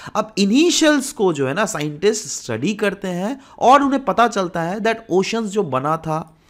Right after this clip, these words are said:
जब भी बना था, किस टाइम, किस type of, you know, अ, lives तब उस समय अलाइव थी। तो ये सब चीज़ें पता किया जाता है, राइट? तो इसीलिए बोला गया है that इसका एक्यूरेसी रेट है सिक्सटी सेवन परसेंट और फोरा बोट ऑटोमेट करता है इन ये सारे टेडियस प्रोसेस को।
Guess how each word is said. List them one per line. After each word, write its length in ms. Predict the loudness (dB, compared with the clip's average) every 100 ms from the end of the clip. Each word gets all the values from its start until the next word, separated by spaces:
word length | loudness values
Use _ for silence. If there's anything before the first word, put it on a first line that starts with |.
| -20 _ -4
जब 200 | -2 0
भी 100 | 0
बना 260 | 0 0 0
था, 140 | -2
किस 320 | 0 0 0
टाइम, 220 | 0 0
किस 460 | -4 -10 -6 -4 0
type 280 | 2 2 0
of, 120 | 0 -2 -4
you 120 | -2
know, 360 | -4 -6 -4
अ, 220 | 0 2 2
lives 460 | 2 0 -4 -12 -18 -20 -12 -4
तब 240 | -4 -4 -6
उस 180 | -6 -4
समय 180 | -6 -2
अलाइव 320 | 0 -2 -2 -10
थी। 60 | -8
तो 140 | -4
ये 180 | -2 -2
सब 160 | -4
चीज़ें 340 | -6 -6 -6 -6
पता 240 | -6 -6
किया 300 | -6 -8 -6
जाता 360 | -8 -12 -16 -20
है, 80 | -10
राइट? 340 | -2 -2 -2 -2
तो 100 | -4
इसीलिए 340 | 0 -2 0
बोला 300 | -2 -2 -4
गया 200 | -4 -6
है 200 | -8 -12 -20 -20 -20 _ -8
that 140 | -6 -6
इसका 280 | -4 -2
एक्यूरेसी 460 | -2 -2 -4 -2 0
रेट 200 | 0 0
है 60 | -6
सिक्सटी 340 | -10 -10 -10
सेवन 320 | -8 -6 -8
परसेंट 420 | -8 -8 -8 -12 -12 -20 -18 -2
और 300 | 0 0 -4 -20 -20
फोरा 280 | 0 6 6
बोट 340 | 6 2 0 -2
ऑटोमेट 480 | 0 0 0 -2 -6
करता 360 | -8 -6 -6
है 220 | -6 -6 -8
इन 180 | -12 -4
ये 220 | -2 -2 -4
सारे 360 | -4 -2 -2
टेडियस 420 | -4 -6 -6 -10
प्रोसेस 500 | -10 -10 -10 -14 -18
को। 120 | -20